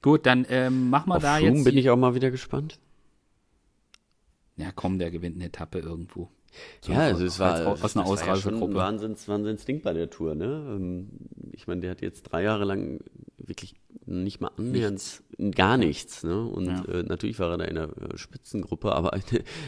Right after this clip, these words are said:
Speaker 2: ich meine, Alpe d'Huez will jeder gewinnen, ne? Und da wollte
Speaker 1: Ja.
Speaker 2: auch jeder in die Spitzengruppe. Also, ähm,
Speaker 1: Das
Speaker 2: da
Speaker 1: war nicht
Speaker 2: Dritter zu,
Speaker 1: geschenkt, nee.
Speaker 2: da, nee, auf gar keinen Fall, ne? Und da Dritter zu werden, das war schon, war schon echt,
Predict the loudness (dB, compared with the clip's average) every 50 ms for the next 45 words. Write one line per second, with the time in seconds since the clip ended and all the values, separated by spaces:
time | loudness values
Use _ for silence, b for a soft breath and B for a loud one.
0 | B -12 -6 -4 -4 -2 0 2 2 2 2 0 -2 2 2 2 2 4 2 0
1 | 0 2 2 4 2 2 2 0 0 -2 -2 -4 -4 -4 -4 -6 -8 -8 -6 -4
2 | 0 0 0 2 2 0 0 0 2 2 2 2 0 0 -2 -4 -4 -6 -8 -6
3 | -6 -4 -4 -4 -4 -4 -4 -4 -4 -2 0 0 -2 -2 B B B B B B
4 | B B B B 0 2 2 2 2 0 -2 -4 -4 -8 -10 -10 -10 -10 -4 -2
5 | 0 0 2 4 4 4 4 4 2 2 2 0 -2 -4 -6 -6 -4 -2 0 0
6 | 0 0 0 0 0 2 2 2 2 2 0 -2 -4 -2 -4 -2 -2 -2 -4 -4
7 | -4 -2 -2 -2 -2 -2 -2 -2 -2 -2 -4 -4 -4 -4 -4 -4 -4 -4 -4 -4
8 | -4 -4 -4 -6 -2 0 0 0 0 0 -2 -4 -4 -4 -6 -6 -4 -4 -4 -4
9 | -4 -6 -8 -10 -12 -14 -14 -14 -14 -14 -12 -12 -12 -10 -12 -14 -14 -16